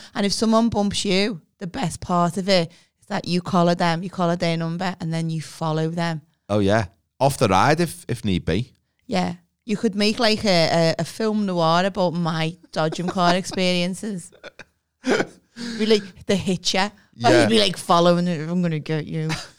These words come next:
Speaker 2: She gets off and you just
Speaker 1: <laughs>
Speaker 2: follow to the car park.
Speaker 1: So, what was, so were the rides average?
Speaker 2: The rides were, were good. There was no queues. So we just went on everything loads of times.
Speaker 1: Mm.
Speaker 2: Some of the stuff you go on and you go, "I'm glad I wasn't in queue for that 'cause that was crap."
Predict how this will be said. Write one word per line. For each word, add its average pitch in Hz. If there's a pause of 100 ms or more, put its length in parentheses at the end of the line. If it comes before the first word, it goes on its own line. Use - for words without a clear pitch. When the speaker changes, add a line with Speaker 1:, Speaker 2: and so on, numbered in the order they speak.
(200)
Speaker 2:
She -
gets 82
off 82
and 85
you -
just - (260)
Speaker 1:
<laughs> -
Speaker 2:
follow 82
to -
the 85
car 73
park. 85
Speaker 1:
So, 202
what - (100)
was, 208
so 208
were 202
the 214
rides 214 (720)
average? 180 (120)
Speaker 2:
The -
rides 403
were, 240 (260)
were 165
good. 170 (360)
There 135
was 156
no 202
queues. 160 (100)
So -
we 151
just 185
went 131
on 127
everything 175
loads 101
of 98
times. 170
Speaker 1:
Mm. 170 (100)
Speaker 2:
Some -
of 170
the 170
stuff 160
you 117
go 113
on 127
and 101
you 85
go, 80
"I'm 85
glad 107
I 85
wasn't 73
in 67
queue 73
for 71
that -
'cause -
that -
was -
crap." -